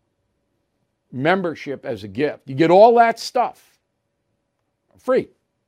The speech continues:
And we double our delivery.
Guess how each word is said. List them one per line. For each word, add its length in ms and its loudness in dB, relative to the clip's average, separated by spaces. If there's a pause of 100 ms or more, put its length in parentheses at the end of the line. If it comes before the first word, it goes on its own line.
(840)
And 120 -4
we 120 -2
double 520 6 (1040)
our 140 4
delivery. 480 -4